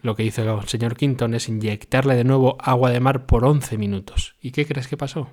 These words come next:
Bueno, pues que el perro al día siguiente estaba caminando tan tranquilo por el laboratorio. Aunque hubiera perdido prácticamente toda la sangre, este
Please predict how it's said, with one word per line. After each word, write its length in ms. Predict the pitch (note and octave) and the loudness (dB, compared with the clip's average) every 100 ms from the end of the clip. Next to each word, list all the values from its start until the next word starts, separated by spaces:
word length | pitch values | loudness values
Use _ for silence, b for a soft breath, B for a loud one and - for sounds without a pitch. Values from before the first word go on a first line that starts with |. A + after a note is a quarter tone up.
| _ b b b _ | _ b b b _
Bueno, 220 | A#2 F#2 | -8 -8
pues 160 | - - | -10 -12
que 80 | G#2+ | -10
el 80 | A2 | -4
perro 240 | C3 B2+ | 0 2
al 80 | B2+ | 2
día 140 | C3 | 0
siguiente 360 | B2+ C3 C3+ C3 | 0 -2 -2 -2
estaba 300 | B2 C#3 C3 | -2 -2 0
caminando 480 | A#2+ A#2+ B2+ B2+ A#2 | -2 -2 0 -2 -2
tan 180 | A#2 | -4
tranquilo 460 | A#2 G#2 G#2 B2+ C3 | -4 -6 -4 -2 -2
por 140 | G2+ | -4
el 100 | G2 | -8
laboratorio. 640 | F#2 F#2 F#2 F#2 G2 F#2 _ _ _ _ | -8 -8 -10 -10 -12 -14 _ _ _ _
Aunque 280 | G#2+ G#2+ A2 | -10 -8 -4
hubiera 240 | C#3 D3 | -4 -2
perdido 300 | C#3+ C#3 B2 | -2 -2 -2
prácticamente 760 | B2 B2+ - B2+ B2+ B2+ A2 | -4 -8 -6 -6 -2 -2 -4
toda 360 | G2 - B2 B2+ | -10 -2 0 0
la 100 | A#2+ | 0
sangre, 460 | - D#3 C#3 D#3 B B B B | 0 2 0 -2 B B B B
este 500 | E3 D3+ - C#3 D#3 | -2 -2 -4 -6 -6